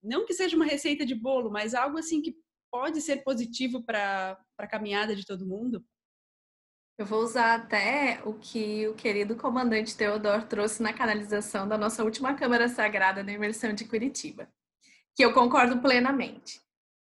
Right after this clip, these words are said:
Speaker 2: Ele fala que o que a gente tem que se preocupar muito mais é com o nosso estado, né?
Speaker 1: Uhum.
Speaker 2: Então, a gente cuidar do nosso estado emocional, né? Tá aí a, a chave, né,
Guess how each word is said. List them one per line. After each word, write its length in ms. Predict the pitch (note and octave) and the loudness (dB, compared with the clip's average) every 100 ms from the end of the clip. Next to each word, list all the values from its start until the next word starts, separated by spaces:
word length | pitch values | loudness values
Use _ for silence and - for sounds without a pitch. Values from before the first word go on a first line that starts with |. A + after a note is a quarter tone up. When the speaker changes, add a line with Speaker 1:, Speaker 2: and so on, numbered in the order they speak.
| - | -2
Speaker 2:
Ele 140 | G#3 | 0
fala 260 | B3 C#4 C#4+ | 4 4 4
que 100 | D#4 | 2
o 40 | |
que 80 | - | 2
a 40 | D4+ | 2
gente 180 | D#4+ | 2
tem 100 | E4+ | -4
que 80 | D#4 | -4
se 140 | - - | -2 0
preocupar 460 | E4+ D#4 D4+ C4+ | 0 -2 0 2
muito 380 | B3 A#3+ F#4 E4+ | 4 2 -2 0
mais 380 | A#3+ G#3+ B3 A#3 | 0 2 0 0
é 60 | |
com 120 | A3+ C4 | 0 2
o 40 | |
nosso 280 | A#3+ A#3+ C#4+ | 4 2 0
estado, 600 | D#4 - F#3 - - - _ _ _ _ - | -4 -4 -4 -4 -8 -18 _ _ _ _ -12
né? 360 | F#3 F3 E3+ E3+ G#3 | -6 -4 -4 -8 -12
Speaker 1:
Uhum. 100 | F#3+ | -8
Speaker 2:
Então, 560 | A#3 G#3 G#3 G#3 G#3 G3+ | -6 -4 -4 -6 -6 -6
a 60 | |
gente 240 | G#3 A3 - | -6 -8 -4
cuidar 240 | C4+ B3 | 2 2
do 80 | C4+ | 2
nosso 260 | B3+ C4 C4 | 0 -2 -4
estado 300 | - A3+ A#3 | -2 0 0
emocional, 680 | A#3 A#3 A#3 A3 D3+ C3+ - _ - | -2 -4 -2 -2 -2 -4 -10 _ -10
né? 240 | F3+ G#3+ _ - | -6 -6 _ 0
Tá 100 | G#3 | 2
aí 440 | G3+ A#3+ C#4+ C#4+ | 2 2 2 4
a, 400 | B3 A3+ A3 G#3+ - - _ | 6 6 6 4 0 -16 _
a 60 | G#3 | -4
chave, 600 | - C4+ A3 B3+ A3 G#3+ | 0 4 6 6 4 0
né, 300 | G3 A3 | 2 0